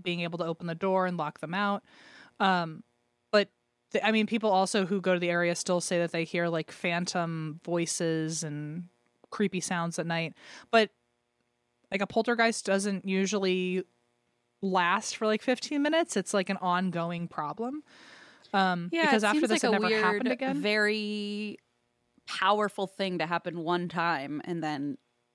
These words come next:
Speaker 2: it, like, you know, it's just odd. It would be odd, I think, but I don't know.
Speaker 1: Well, this is where we get into Christine's favorite, which is some people theorize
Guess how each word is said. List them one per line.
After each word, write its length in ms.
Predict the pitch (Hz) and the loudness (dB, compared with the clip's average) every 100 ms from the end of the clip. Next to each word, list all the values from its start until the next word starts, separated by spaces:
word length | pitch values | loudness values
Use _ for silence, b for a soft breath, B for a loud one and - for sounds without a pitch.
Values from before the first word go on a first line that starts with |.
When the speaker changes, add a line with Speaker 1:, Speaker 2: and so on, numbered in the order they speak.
| _ | _
Speaker 2:
it, 120 | - - | -18 -10
like, 220 | - 170 - | -6 -6 -8
you 180 | - 190 | -10 -4
know, 220 | 165 147 - | -2 -4 -6
it's 120 | 170 | -8
just 120 | 190 - | -8 -4
odd. 280 | 165 156 - | -2 -2 -2
It 60 | 185 | -4
would 120 | 175 | -4
be 140 | 170 | -6
odd, 280 | - 147 117 | -6 -4 -4
I 80 | 139 | -8
think, 280 | - - 147 | -10 -16 -10
but 200 | - - - | -10 -10 -10
I 100 | 170 | -8
don't 120 | 113 | -8
know. 140 | 80 - _ _ _ _ _ _ _ _ _ | -8 -12 _ _ _ _ _ _ _ _ _
Speaker 1:
Well, 80 | 202 | -2
this 180 | 254 285 | 0 0
is 100 | 247 | 0
where 80 | 240 | 2
we 100 | 233 | 2
get 100 | 214 | 2
into 180 | 208 202 | 2 0
Christine's 500 | - 202 - 180 - | -2 -2 0 -2 0
favorite, 360 | 175 165 165 | 0 0 -2
which 260 | 165 170 - | -2 -2 0
is 540 | 165 170 165 165 - - _ | 2 2 2 0 -4 -8 _
some 200 | - 247 | 0 2
people 220 | 247 233 220 | 2 0 -2
theorize 460 | 208 175 175 185 | 0 2 2 0